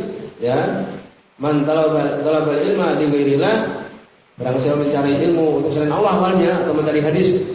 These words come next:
bukan karena Allah Subhanahu wa taala, ya ini untuk dia mencari ilmu. Fa inna ilma yushidhu, sungguh ilmu itu akan membimbing dia. Kemudian dilawan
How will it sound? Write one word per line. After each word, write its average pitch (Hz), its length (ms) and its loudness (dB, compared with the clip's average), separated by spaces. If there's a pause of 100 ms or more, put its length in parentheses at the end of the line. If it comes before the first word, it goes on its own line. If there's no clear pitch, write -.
(140)
bukan 185 320 0
karena 175 200 0
Allah 170 120 0
Subhanahu 170 320 0
wa - 40 0
taala, 156 280 0 (1160)
ya 165 160 2
ini 254 160 0
untuk - 160 -2
dia 262 80 2
mencari 240 300 2 (100)
ilmu. - 160 -2 (640)
Fa 170 120 -2
inna 226 160 0 (120)
ilma 254 240 2
yushidhu, 185 440 2
sungguh 208 400 2
ilmu 226 160 2
itu 220 80 -2
akan 233 200 0 (200)
membimbing 175 520 4
dia. 143 180 0 (800)
Kemudian 175 320 0
dilawan 180 320 2